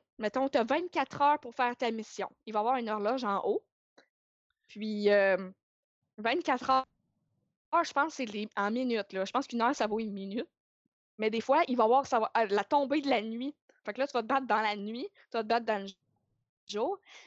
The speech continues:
Mais dans la nuit, là, là, les ninjas, ils sortent. Ah, puis ils sont fatigants, les ninjas. Sont,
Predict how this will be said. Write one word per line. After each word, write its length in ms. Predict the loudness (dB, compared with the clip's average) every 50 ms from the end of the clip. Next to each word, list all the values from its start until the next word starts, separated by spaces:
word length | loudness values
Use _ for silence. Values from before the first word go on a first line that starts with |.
| -6 0
Mais 140 | 2 4 4
dans 140 | 4 4
la 140 | 4 4 2
nuit, 300 | 2 0 -4 -6 -6 -4 0
là, 240 | 2 2 2 0 -2 -2
là, 140 | 2 2 4
les 160 | 4 2 0
ninjas, 380 | -2 -4 -6 -6 -8 -10 -12 -10 _ -4
ils 160 | -4 -4 -4
sortent. 380 | -4 -4 -4 -6 -6 -4 -2
Ah, 140 | -2 -2 -2
puis 100 | -4 -8
ils 20 | -12
sont 160 | -12 -8 -6
fatigants, 380 | -6 -6 -6 -4 -2 -2 0
les 120 | 0 -2 -4
ninjas. 440 | -6 -6 -6 -6 -6 -4 -4 -4 -2
Sont, 240 | 0 0 -2 -2